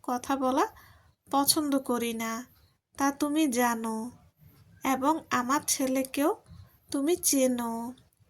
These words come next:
জি স্যার, ছোট স্যারকে কে তো সবাই চেনে,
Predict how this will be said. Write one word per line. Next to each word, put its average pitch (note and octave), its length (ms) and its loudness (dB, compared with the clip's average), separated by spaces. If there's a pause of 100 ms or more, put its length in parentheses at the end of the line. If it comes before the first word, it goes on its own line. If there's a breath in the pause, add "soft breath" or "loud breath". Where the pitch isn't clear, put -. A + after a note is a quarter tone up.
(1500 soft breath)
জি C#4+ 300 6
স্যার, B3+ 360 2 (460)
ছোট C4+ 300 0
স্যারকে C#4+ 640 0 (460)
কে C#4+ 180 0 (840 soft breath)
তো D#4 140 2
সবাই C4+ 640 6
চেনে, A#3 500 -2